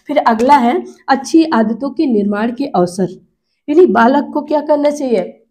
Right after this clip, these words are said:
बालकों के साथ क्या करना चाहिए कि कुछ माताएं होती है ना कि छोटी-छोटी बातों को लेकर बच्चों को डांटना, है, माताएं ही नहीं, पुरुषों की बात कर रहे हैं, घर के अन्य मेंबर्स की बात कर रहे हैं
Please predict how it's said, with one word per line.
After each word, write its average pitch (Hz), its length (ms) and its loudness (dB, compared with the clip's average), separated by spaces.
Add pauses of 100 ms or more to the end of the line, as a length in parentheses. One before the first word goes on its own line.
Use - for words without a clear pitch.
बालकों 254 420 2
के 302 120 -6
साथ 233 300 -2
क्या 220 120 -4
करना 196 300 -4
चाहिए 208 520 -6 (800)
कि 262 120 -4
कुछ 277 260 -6
माताएं 254 320 -2
होती 277 200 -2
है 330 100 -2
ना 339 160 -4 (480)
कि 277 100 -8
छोटी-छोटी 277 580 -4
बातों 254 320 2
को 262 120 -2
लेकर 240 340 -2
बच्चों 226 240 -4
को 226 120 0
डांटना, 208 760 -6 (360)
है, 269 100 -2
माताएं 254 440 0
ही 285 120 -4
नहीं, 233 420 -2
पुरुषों 269 540 -6
की 285 140 -10
बात 208 260 -2
कर 214 200 -2
रहे 226 100 -2
हैं, - 80 -8
घर 269 200 -8
के 302 80 -4
अन्य 277 360 -2
मेंबर्स 226 480 -4
की 226 180 -8
बात 202 300 -6
कर 202 120 -2
रहे 202 180 -6
हैं 320 180 -8